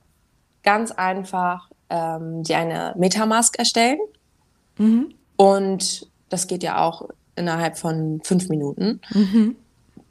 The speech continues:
Speaker 1: Dich dann im besten Fall bei Decentraland einfach einloggen, weil
Speaker 2: Mhm.
Speaker 1: Decentraland ist offen, kostenlos. Du musst keinen, keine bestimmte Graf-, also es gibt natürlich auch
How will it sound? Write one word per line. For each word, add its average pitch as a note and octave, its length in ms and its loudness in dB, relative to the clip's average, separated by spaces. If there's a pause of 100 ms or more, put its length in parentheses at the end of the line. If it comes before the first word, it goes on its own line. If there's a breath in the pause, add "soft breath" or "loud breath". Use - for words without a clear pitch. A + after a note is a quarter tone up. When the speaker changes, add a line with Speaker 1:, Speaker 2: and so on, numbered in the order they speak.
(160)
Speaker 1:
Dich G3 160 4
dann F#3 400 4
im F3+ 180 -2
besten G3 340 0
Fall F3 200 0
bei E3+ 100 -2
Decentraland B3 920 -4
einfach A3+ 480 -6 (240)
einloggen, F3+ 640 -2 (220)
weil F3 120 0
Speaker 2:
Mhm. F3 40 -2
Speaker 1:
Decentraland F3 760 2
ist - 480 -6 (580)
offen, G3+ 480 2
kostenlos. F#3+ 720 -2
Du F3+ 120 -6
musst F3 580 -2
keinen, F#3 560 0 (1040 loud breath)
keine F#3 180 4
bestimmte F3+ 420 0
Graf-, G3 380 -2
also E3 140 0
es D#3+ 120 -4
gibt F#3 200 -6
natürlich G3+ 500 2
auch E3+ 260 4